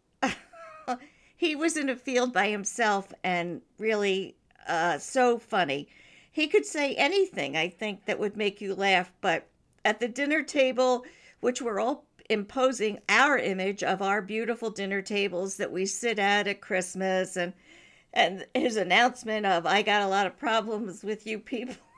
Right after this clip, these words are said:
<laughs> is so out of character for that scene. Uh, that's what I come away with. Also looking at it through the eyes of, uh, George's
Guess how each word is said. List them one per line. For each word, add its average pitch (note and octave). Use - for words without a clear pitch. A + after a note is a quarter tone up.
<laughs> -
is D4
so D#4
out A#3+
of B3
character A3
for A#3+
that G3+
scene. A#3+
Uh, -
that's F#4
what G#3+
I B3
come A#3+
away G#3
with. E3
Also C#4
looking C4
at F#3+
it -
through A3
the G3+
eyes F#3+
of, F#3+
uh, F3+
George's F#3+